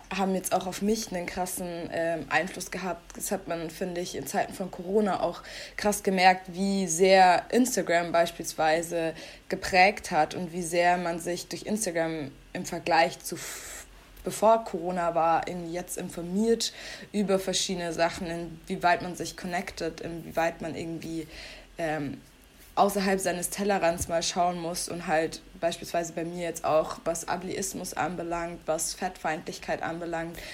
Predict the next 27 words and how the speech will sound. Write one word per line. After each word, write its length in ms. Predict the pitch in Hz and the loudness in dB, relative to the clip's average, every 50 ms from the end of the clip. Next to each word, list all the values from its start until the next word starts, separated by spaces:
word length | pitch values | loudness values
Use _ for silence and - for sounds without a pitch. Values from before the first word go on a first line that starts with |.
| - - - - - | -14 -14 -16 -10 -2
ähm, 440 | 180 180 170 170 170 165 170 151 - - | 2 4 4 4 2 -2 -6 -8 -6 -2
Plattformen 640 | - 220 214 214 - - - 185 190 190 185 185 | 2 2 2 2 2 0 0 2 2 2 0 -2
findet 500 | 185 - - 202 208 208 202 190 190 190 | -4 0 0 2 4 6 6 6 4 4
von 300 | - - 170 165 175 170 | 2 -4 -4 -4 -4 -4
betroffenen 580 | - - - - 220 208 208 - - 180 165 170 | -6 -6 -2 2 2 2 2 2 -4 -6 -4 0
Menschen, 520 | 170 175 180 190 196 - - 202 180 170 | 0 0 0 0 -2 -4 -4 -4 -8 -8
die 100 | 156 165 | -10 -10
kostenlose 560 | - - 208 202 - - 175 165 170 175 170 | -4 -4 -2 -2 -4 -6 -6 -6 -6 -6 -6
Bildungsarbeit 840 | 160 156 175 185 190 160 156 - - - 151 - 147 147 156 151 - | -6 -4 -2 -2 -2 -2 -4 -4 -6 -6 -4 -4 -4 -4 -4 -8 -10
geben. 380 | - - 156 160 156 156 156 156 | -10 -8 -8 -8 -8 -8 -8 -8
So, 220 | - - 160 165 | -6 -6 -6 -4
das 200 | 160 160 160 - | -4 -6 -6 -6
ist 140 | - - - | -8 -6 -4
einfach 400 | - 165 165 - 170 170 - - - - - - - - - - | -4 -4 -4 -4 -6 -6 -6 -8 -14 -18 -20 -20 -20 -14 -8 -6
eine 80 | 160 | -4
Besonderheit, 640 | 160 175 147 175 180 196 185 170 160 170 156 156 - | -2 0 2 2 2 2 2 0 0 0 -2 -2 -2
dass 120 | 160 - | -6 -8
das 120 | - - - | -8 -8 -6
alles 320 | - - 196 180 - - | -4 -2 -2 -2 -4 -6
kostenlos 580 | - - 190 190 - - - 151 147 156 160 - | -6 -6 -4 -4 -4 -6 -6 -4 -4 -4 -6 -4
ist 280 | - - 170 165 - | -6 -6 -6 -6 -6
und 100 | - - | -8 -6
einfach 240 | - 160 160 - 160 | -6 -6 -6 -8 -10
frei 320 | 143 - - - 175 185 190 | -12 -10 0 2 2 2 2
zugänglich 720 | - - - 208 - 165 160 160 156 160 165 160 - - | -2 -4 -6 -4 -2 -2 -4 -4 -4 -6 -8 -8 -10 -10
für 60 | - 160 | -8 -8
jeden 580 | 156 160 180 180 175 180 170 170 165 156 156 | -6 -4 -4 -4 -2 -4 -6 -8 -8 -10 -12